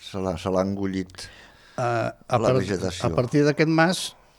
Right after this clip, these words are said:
Speaker 2: el barranc del Licor el deixem i vaig pugem pel, com hi ha dels escu-, dels escurçons, eh? I, i anem per un corriol que el mapa hi posa que és un corriol de Porrera Alforja, suposo que devia ser una drecera o,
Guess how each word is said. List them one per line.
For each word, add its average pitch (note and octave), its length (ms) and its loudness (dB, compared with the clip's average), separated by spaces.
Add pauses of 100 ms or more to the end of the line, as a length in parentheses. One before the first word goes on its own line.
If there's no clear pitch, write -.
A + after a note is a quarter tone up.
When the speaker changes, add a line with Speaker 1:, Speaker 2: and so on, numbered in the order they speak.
(100)
Speaker 2:
el B2 160 0
barranc C3 340 0
del C3+ 160 0
Licor C3+ 280 -2
el C3 120 0
deixem D3+ 400 -2
i C3 80 -4
vaig B2+ 300 -2
pugem A#2+ 380 -2
pel, A#2 480 -2
com G#2+ 200 -2
hi G#2+ 100 -2
ha A2 100 0
dels A2 180 -2
escu-, A2 340 -6
dels G#2 320 -4
escurçons, F#2+ 840 -8 (140)
eh? G#2+ 180 -8 (1120)
I, A#2 140 0 (880)
i B2 140 -2
anem B2 200 0
per B2+ 160 0
un B2 100 0
corriol C#3 500 4
que A#2 280 0 (520)
el A2 100 -4
mapa B2 260 0
hi B2 40 2
posa B2 320 0
que A#2+ 120 -2
és A2 120 -2 (100)
un A#2 100 0
corriol A#2+ 420 0
de A2 260 2 (160)
Porrera A2 300 -2
Alforja, B2+ 440 -2
suposo G#2+ 420 -6
que G#2+ 100 -6
devia G#2+ 280 -4
ser G#2 180 -6
una G#2+ 180 -6
drecera B2 560 0
o, G2+ 400 -4